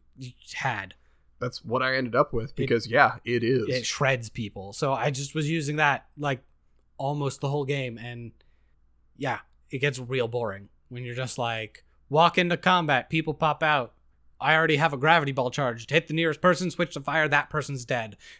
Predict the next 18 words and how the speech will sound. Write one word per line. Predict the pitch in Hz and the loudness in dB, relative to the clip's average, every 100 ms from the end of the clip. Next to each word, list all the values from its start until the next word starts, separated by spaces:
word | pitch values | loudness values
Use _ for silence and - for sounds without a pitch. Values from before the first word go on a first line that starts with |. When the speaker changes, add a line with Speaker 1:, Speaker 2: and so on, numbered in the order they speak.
| _ | _
Speaker 1:
Duck | 170 160 - | -2 0 0
behind | 143 160 147 127 | 0 -2 -2 -8
the | 139 135 131 131 123 | -8 -4 -4 -6 -6
cover, | - 175 180 175 | 0 0 2 -2
recharge | 147 160 - 156 139 | -2 -6 0 0 0
gravity | 175 170 135 135 | 4 4 2 -2
ball, | 131 120 113 - _ _ _ | 0 0 -2 -8 _ _ _
do | 139 151 | 4 6
it | |
again. | 147 151 139 120 110 - _ _ _ - | 8 8 8 4 -6 -16 _ _ _ -8
This | 143 143 | -6 -4
is | 123 | -2
combat. | 165 139 123 110 98 - _ _ _ _ | 0 0 0 -4 -6 -10 _ _ _ _
Speaker 2:
Even | 233 254 226 | -4 -2 -2
though | 214 196 160 | 0 0 -4
the | 156 | -6
way | 180 175 | -4 -2
that | 151 127 | -2 -2